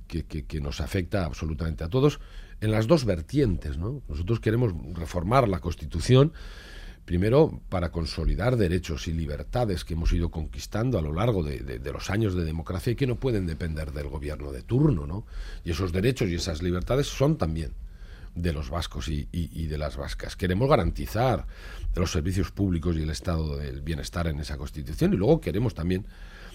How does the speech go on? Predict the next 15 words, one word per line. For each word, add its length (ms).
hacer 300
una 520
reforma 580
que 220
evolucione 640
nuestro 420
modelo 480
autonómico 580
en 80
este 260
momento 400
hacia 260
un 400
modelo 720
federal 680